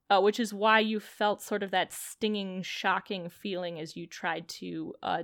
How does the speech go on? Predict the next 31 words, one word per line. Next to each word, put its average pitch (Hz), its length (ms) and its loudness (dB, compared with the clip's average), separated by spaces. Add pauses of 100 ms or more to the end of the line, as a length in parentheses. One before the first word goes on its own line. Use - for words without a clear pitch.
delve 175 240 -2
into 170 180 -6
her 165 140 -8
mind. 180 480 -4 (380)
It 302 180 0
is 381 280 2 (420)
partially 320 800 2
shielded, 226 880 0
I 175 160 0
think, 160 560 -8
um, 196 500 4
because, 226 600 0 (400)
uh, - 40 4
if - 200 2
you 320 80 4
remember, 262 480 6
there 208 400 2
she 233 220 -6
had 226 240 2
that, 208 300 4
uh, 180 280 2
like, 165 180 -4 (120)
aura 254 500 0 (100)
ability 359 600 0
that 247 260 0
Flower 214 420 2
had 208 240 -4
to 175 80 -2
keep - 300 -10
saving 190 460 -4
against, 233 480 -6